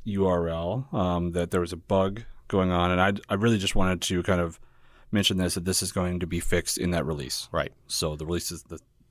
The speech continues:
Speaker 1: it's coming up.
Speaker 2: Text. Notification goes out, provides link to pay your invoice online.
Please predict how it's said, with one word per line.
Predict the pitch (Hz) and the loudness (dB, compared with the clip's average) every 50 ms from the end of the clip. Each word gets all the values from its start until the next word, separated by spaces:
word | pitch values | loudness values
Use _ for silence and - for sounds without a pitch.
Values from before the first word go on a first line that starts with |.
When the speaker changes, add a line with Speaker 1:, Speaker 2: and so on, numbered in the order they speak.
| - - - | -16 -14 -12
Speaker 1:
it's | - - - | -12 -12 -10
coming | - - 82 80 78 | -10 -8 -8 -10 -10
up. | 73 71 - - | -12 -14 -6 -2
Speaker 2:
Text. | - - 98 85 - - - - - - - - - - - - - - _ _ _ _ _ _ _ _ _ _ _ - | 2 2 2 2 0 -2 -2 -2 -2 -2 -6 -10 -12 -16 -16 -18 -20 -20 _ _ _ _ _ _ _ _ _ _ _ 2
Notification | 95 92 90 87 92 92 - 95 92 87 - - 90 | 4 4 4 4 0 0 2 4 4 4 4 2 2
goes | 87 90 87 85 85 | 2 2 2 2 2
out, | 90 82 80 80 - - - - - - - - - - _ _ _ _ _ _ _ _ _ _ | 4 4 4 4 2 -2 -8 -10 -8 -8 -8 -8 -12 -18 _ _ _ _ _ _ _ _ _ _
provides | - - 87 82 90 87 85 82 80 - | -4 -2 0 2 4 4 2 2 0 -2
link | - 90 90 82 82 80 - - - - - - - - - - _ _ _ | 0 2 4 4 4 2 0 -4 -10 -10 -8 -8 -8 -8 -10 -16 _ _ _
to | - - | -10 -4
pay | - - 90 82 | 0 2 4 4
your | 78 85 | 4 2
invoice | - 82 80 80 80 78 76 - - | 0 -2 -2 0 0 0 2 2 0
online. | 80 78 - - - - - | 0 -2 -2 -4 -6 -6 -4